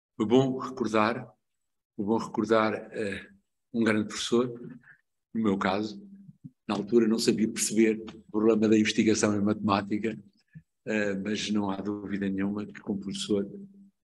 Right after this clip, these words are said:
o Dias Agudo era ímpar. Eu diria que marcou todos os alunos que foram alunos dele,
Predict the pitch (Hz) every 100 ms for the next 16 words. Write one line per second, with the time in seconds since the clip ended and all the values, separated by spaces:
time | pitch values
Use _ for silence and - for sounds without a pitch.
0 | _ _ 104 95 92 95 95 98 95 95
1 | 92 - 110 98 - - - - - -
2 | - - 123 120 117 123 123 117 - 127
3 | 123 - 131 120 - 110 98 104 101 107
4 | 107 - - _ _ _ - 117 110 110
5 | 110 107 101 101 87